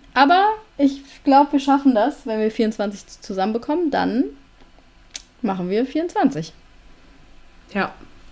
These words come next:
Speaker 2: ich glaub auch. Aber man muss dazu sagen, wir haben uns in den letzten Jahren auch immer mega früh vorgenommen, früh anzufangen und
Speaker 1: Es ist
Speaker 2: am
Speaker 1: nie
Speaker 2: Ende saßen
Speaker 1: passiert.
Speaker 2: wir doch im November und Dezember da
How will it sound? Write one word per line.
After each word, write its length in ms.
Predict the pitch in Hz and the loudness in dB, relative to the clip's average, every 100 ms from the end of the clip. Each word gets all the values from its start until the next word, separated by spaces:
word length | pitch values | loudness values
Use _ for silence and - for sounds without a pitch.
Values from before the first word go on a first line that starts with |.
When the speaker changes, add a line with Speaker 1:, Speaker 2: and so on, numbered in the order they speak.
| - - - - - | -20 -20 -20 -20 -20
Speaker 2:
ich 160 | 208 - | -20 -4
glaub 240 | 185 - | -4 -4
auch. 200 | 160 165 - - _ - - _ - _ - | -10 -12 -18 -20 _ -20 -20 _ -20 _ -4
Aber 220 | 220 190 | 0 0
man 140 | 233 | 0
muss 160 | 240 240 | 0 -2
dazu 180 | 247 - | -6 0
sagen, 260 | 208 220 | 0 2
wir 80 | 214 | 0
haben 60 | 214 | -2
uns 140 | 214 | -4
in 80 | 208 | -4
den 40 | |
letzten 260 | 208 202 220 | -4 -4 -4
Jahren 200 | 202 202 | -2 -2
auch 220 | 196 208 | -4 -4
immer 300 | 208 190 190 | -4 -4 -6
mega 360 | 208 208 202 196 | -4 -2 -2 -2
früh 260 | 196 208 208 | -4 -6 -4
vorgenommen, 500 | 196 190 190 185 196 | -4 -4 -6 -6 -10
früh 280 | - 196 | -6 -6
anzufangen 720 | - 196 202 202 180 180 180 | -6 -8 -12 -12 -10 -8 -8
und 360 | - 185 180 - - - - - - - - - | -8 -10 -10 -16 -20 -20 -20 -20 -20 -20 -20 -10
Speaker 1:
Es 200 | 196 170 | -8 -6
ist 160 | 190 185 | -6 -2
Speaker 2:
am 80 | 202 | 0
Speaker 1:
nie 80 | 185 | 0
Speaker 2:
Ende 140 | 185 | 0
saßen 240 | 175 190 | -2 -2
Speaker 1:
passiert. 80 | 214 | -2
Speaker 2:
wir 80 | 202 | 0
doch 220 | 190 202 | -2 -2
im 140 | 208 202 | -2 -2
November 560 | 196 185 196 190 185 | -2 -2 -2 -2 -2
und 140 | 190 196 | -2 -4
Dezember 500 | 202 233 208 208 208 | -2 -2 0 -2 0
da 180 | 254 | 2